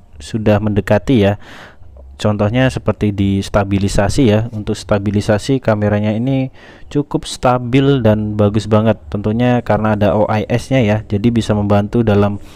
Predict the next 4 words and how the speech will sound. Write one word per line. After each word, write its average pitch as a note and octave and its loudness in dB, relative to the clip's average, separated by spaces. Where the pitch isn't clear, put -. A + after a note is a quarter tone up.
perekaman G#2 0
video A#2 2
dan C#3 2
perekaman A2+ 0